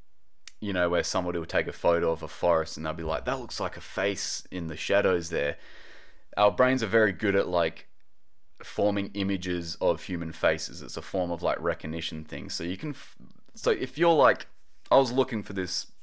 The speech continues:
ape footprint, right? And you start seeing those, f-, you start seeing them, right? You start finding them because your brain wants it to happen. So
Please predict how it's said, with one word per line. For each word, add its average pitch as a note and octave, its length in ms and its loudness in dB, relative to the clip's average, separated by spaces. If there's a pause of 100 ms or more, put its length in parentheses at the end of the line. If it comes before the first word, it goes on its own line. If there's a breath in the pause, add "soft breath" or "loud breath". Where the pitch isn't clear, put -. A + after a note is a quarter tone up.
(260)
ape F#2 180 2
footprint, - 560 -4
right? F2 280 2 (1300 loud breath)
And G#2+ 220 0
you A2+ 80 0
start B2+ 460 0
seeing B2+ 640 0 (580)
those, G#2+ 380 4
f-, - 200 -12 (240)
you A#2+ 100 -4
start C3+ 300 6
seeing A2+ 300 0
them, - 160 -10 (160)
right? A2 180 0
You A#2+ 60 -4
start B2 320 2
finding A#2+ 300 4
them G1+ 160 -10 (420 soft breath)
because A2+ 240 -2
your A#2+ 80 4
brain A#2 640 0
wants G#2+ 360 -2
it - 160 -6
to G2 100 0
happen. G#2+ 500 -4 (640 soft breath)
So G2+ 440 4